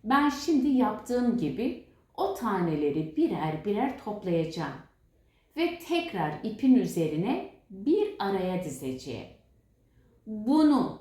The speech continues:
toplarsam ben toplayacağım. Toplayacağım. O dağılanı yeniden bir araya getireceğim,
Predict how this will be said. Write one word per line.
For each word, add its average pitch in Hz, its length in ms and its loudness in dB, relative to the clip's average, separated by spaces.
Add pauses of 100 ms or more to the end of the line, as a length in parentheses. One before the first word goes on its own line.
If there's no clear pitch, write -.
(180)
toplarsam 226 840 0 (400)
ben 196 480 0
toplayacağım. 127 840 -8 (1500)
Toplayacağım. 170 1040 2 (420)
O 262 240 4
dağılanı 160 520 2
yeniden 262 680 6 (360)
bir 285 380 6
araya 147 280 0
getireceğim, 302 840 0